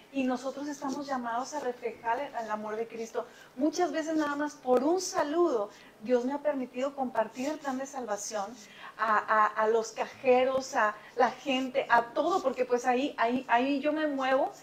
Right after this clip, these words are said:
y, y yo no he podido desperdiciar eso. La, la, a las personas de los pasillos que están dándote la prueba, ¿no? De, del, "Ay, que, ay, no, gracias", y a veces ni las pelas, o a veces sí.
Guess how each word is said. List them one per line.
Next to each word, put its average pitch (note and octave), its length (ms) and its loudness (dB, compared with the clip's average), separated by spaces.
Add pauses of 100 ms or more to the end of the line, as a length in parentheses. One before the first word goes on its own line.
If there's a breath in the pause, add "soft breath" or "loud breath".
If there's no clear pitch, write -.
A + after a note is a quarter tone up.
(320 loud breath)
y, C4 480 4
y A#3 260 -2
yo C4 180 2
no D4 260 2
he D4+ 120 6
podido D4+ 400 2
desperdiciar C4 800 0
eso. - 320 2
La, G#3+ 180 4 (100)
la, A3 120 2
a A3 180 2
las A3+ 180 4
personas B3+ 560 -2
de C4 100 2
los A#3+ 160 0
pasillos C4 760 -2 (300 loud breath)
que B3 80 4
están B3+ 500 0
dándote C4+ 440 4
la A3+ 140 4
prueba, B3+ 640 6
¿no? B3 300 2
De, A3 220 4
del, A3 300 2
"Ay, C4 340 -2
que, B3 220 -6
ay, C4 180 0
no, C#4+ 120 -4
gracias", C4 340 2
y A3+ 60 0
a G#3 60 2 (160)
veces A3 200 0
ni B3 120 -2
las G3 180 0
pelas, G#3+ 460 2
o A3 40 0
a G#3 40 0
veces A3+ 260 -2
sí. C4 260 -8